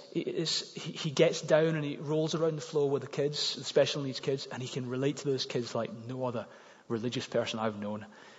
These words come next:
And he said he does their funerals for them, and he's completely there for the staff. And she says, "When my daughter gets married, I'm gonna get him to do my wedding."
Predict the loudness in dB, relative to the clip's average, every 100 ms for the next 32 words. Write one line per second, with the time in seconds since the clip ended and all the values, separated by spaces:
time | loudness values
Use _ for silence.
0 | -20 _ 0 0 6 6 6 -2 0 0
1 | 2 0 2 4 6 6 6 2 2 2
2 | -2 -8 -18 -16 -8 -4 -4 -2 -4 -4
3 | -8 2 6 6 6 -2 -4 -12 -16 -6
4 | 2 4 4 0 -6 -16 -12 -10 -2 0
5 | 2 2 0 -4 -10 -18 -20 -20 -20 -20
6 | -20 -20 _ 2 2 4 6 4 0 -8
7 | -4 4 6 8 8 6 0 0 0 -2
8 | -8 -8 -2 -2 0 -2 -2 -6 -6 -8
9 | -6 -2 0 -2